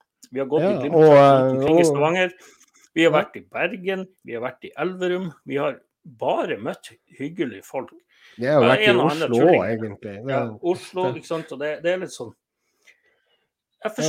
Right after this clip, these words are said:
Speaker 1: forstår
Speaker 2: møtte
Speaker 1: ikke
Speaker 2: noe,
Speaker 1: det
Speaker 2: noe
Speaker 1: der.
Speaker 2: irriterende vektere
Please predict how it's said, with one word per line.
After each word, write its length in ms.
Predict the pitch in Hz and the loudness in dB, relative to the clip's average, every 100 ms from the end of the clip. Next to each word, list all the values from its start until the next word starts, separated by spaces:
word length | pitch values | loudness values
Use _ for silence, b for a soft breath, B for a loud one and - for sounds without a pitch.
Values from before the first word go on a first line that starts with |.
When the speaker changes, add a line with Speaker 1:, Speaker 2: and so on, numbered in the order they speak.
| 151 | -2
Speaker 1:
forstår 220 | 151 143 160 | 0 4 6
Speaker 2:
møtte 160 | 202 - | 6 8
Speaker 1:
ikke 100 | 165 | 8
Speaker 2:
noe, 180 | 147 139 | 8 8
Speaker 1:
det 80 | 151 | 8
Speaker 2:
noe 240 | 147 143 | 8 8
Speaker 1:
der. 60 | 131 147 | 6 4
Speaker 2:
irriterende 540 | 143 165 180 135 123 120 | 4 6 8 6 2 0
vektere 600 | 147 - - - 101 98 | -2 -2 -8 -10 -10 -10